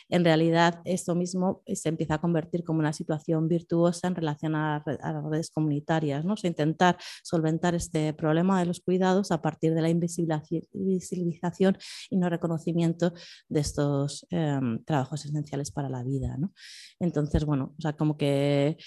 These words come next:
que en esta discusión sobre lo reproductivo y como espe-, ¿no? Como hablábamos, es, va a ser el principal elemento de captura, es muy importante poner en valor esas redes, poner en valor esos trabajos que se hacen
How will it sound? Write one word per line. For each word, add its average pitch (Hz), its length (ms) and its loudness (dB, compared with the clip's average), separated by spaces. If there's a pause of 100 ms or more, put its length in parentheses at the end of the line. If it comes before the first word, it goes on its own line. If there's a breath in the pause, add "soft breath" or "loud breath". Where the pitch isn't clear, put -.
(500 loud breath)
que 165 60 2
en 156 160 4
esta 160 340 2
discusión 175 500 2
sobre 156 220 4
lo 156 140 4
reproductivo 151 800 4
y 151 60 4
como 147 400 4
espe-, 147 340 -2
¿no? 220 180 0
Como 156 180 0
hablábamos, 160 460 0
es, 147 160 -14
va 151 40 -6
a - 20 -6
ser 156 160 -4
el 156 100 -4
principal 160 520 -4
elemento 165 420 0
de 160 100 -2
captura, 196 500 0 (280 loud breath)
es 165 120 -2
muy 160 140 2
importante 175 760 0 (120)
poner 165 240 2
en 202 160 4
valor 175 360 4
esas 165 240 -2
redes, 196 320 0
poner 165 220 -2
en 170 380 -2
valor 165 200 0
esos 190 220 -6
trabajos 165 480 -2
que - 80 -8
se 160 180 -4
hacen 214 380 4